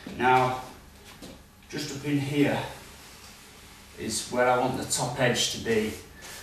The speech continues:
There's gonna be s-, a little bit of sky just above that. So I'm just using the brush to create that top edge first. And then it comes right up actually.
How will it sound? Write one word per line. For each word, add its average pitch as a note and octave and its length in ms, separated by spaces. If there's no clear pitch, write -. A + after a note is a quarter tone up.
There's - 220
gonna B2+ 100
be A#2 80
s-, - 280
a B2 60
little C#3 240
bit - 120
of - 80
sky C3 500
just - 220
above A#2 380
that. - 280
So G2+ 80
I'm B2+ 140
just D3 160
using E3 340
the D3+ 100
brush C#3 420
to B2+ 240
create C3 340
that - 220
top C3 260
edge A2+ 300
first. - 1160
And G2+ 80
then A2 120
it - 140
comes A2 340
right C3 460
up A#2 200
actually. A#2 480